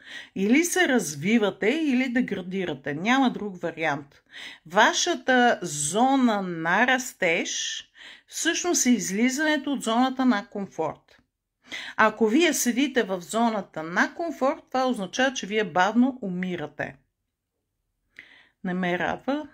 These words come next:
Добре, имам много идеи. Много е важно да си отговорите. Имате ли много идеи, проекти, които ви радват, или нямате? Средно.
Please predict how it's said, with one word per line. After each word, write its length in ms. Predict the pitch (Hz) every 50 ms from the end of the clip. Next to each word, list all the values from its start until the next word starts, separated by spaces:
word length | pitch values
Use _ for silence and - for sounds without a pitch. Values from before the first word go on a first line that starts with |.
| -
Добре, 500 | - 180 190 180 180 185 180 170 170 165 -
имам 260 | - 196 208 202 190
много 300 | 190 175 180 190 190 196
идеи. 380 | 190 190 185 - 175 170 165 165 - - - - - _ -
Много 480 | - 180 185 196 214 247 269 269 294 302
е 60 | 311
важно 420 | 247 233 254 247 254 254 262 294 277
да 100 | 277 254
си 180 | 262 - 247
отговорите. 720 | 233 220 202 214 208 190 202 196 190 170 160 147 - 165
Имате 640 | 165 170 214 285 320 349 349 349 - - 320 294 254
ли 140 | 254 247
много 540 | 226 214 208 214 247 247 269 285 254 277 262
идеи, 480 | 233 220 185 170 208 214 226 226 233 -
проекти, 520 | - 175 202 208 202 202 - - 190 -
които 520 | - 190 196 185 - - 196 190 190 185 185 - - - _ _ _
ви 300 | 151 147 151 170 156 151
радват, 520 | 156 156 151 156 151 151 190 240 262 254 -
или 240 | 294 277 277 294 254
нямате? 720 | 269 262 254 247 240 214 151 139 - - 139 - - - _ _ _ _ _ _ _ _ _ _ _ _
Средно. 560 | - - - - 190 196 190 180 170 160 147